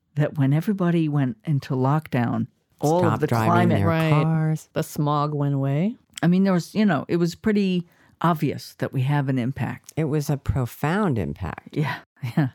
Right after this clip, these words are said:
Speaker 2: that
Speaker 1: So
Speaker 2: we've seemed to have forgotten about.
Speaker 1: But,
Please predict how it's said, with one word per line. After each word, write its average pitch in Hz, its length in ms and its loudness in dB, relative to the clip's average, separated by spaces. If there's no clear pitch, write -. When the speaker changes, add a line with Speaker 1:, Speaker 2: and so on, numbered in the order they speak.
Speaker 2:
that 113 220 -2
Speaker 1:
So - 80 -10
Speaker 2:
we've 131 260 -2
seemed 151 420 -2
to 151 120 -2
have 147 140 -2
forgotten 160 840 -6
about. 101 400 -6
Speaker 1:
But, 233 260 0